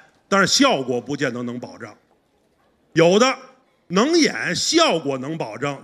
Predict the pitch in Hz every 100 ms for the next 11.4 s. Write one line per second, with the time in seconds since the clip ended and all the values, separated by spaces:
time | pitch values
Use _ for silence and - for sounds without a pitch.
0 | _ 220 185 196 - 254 214 151 226 -
1 | 120 - 170 220 - 113 127 110 _ _
2 | _ _ _ _ _ _ - _ _ _
3 | _ - 131 190 185 160 196 185 160 175
4 | 147 151 190 131 117 127 123 131 123 120
5 | 123 - - _ _ 170 - 269 285 185
6 | 117 117 285 262 135 123 107 110 127 -
7 | _ 110 117 131 123 101 - 131 92 135
8 | 269 202 123 123 123 139 127 127 123 113
9 | 101 - _ _ _ _ _ 143 120 110
10 | 104 - - - 151 123 117 110 104 -
11 | 123 120 107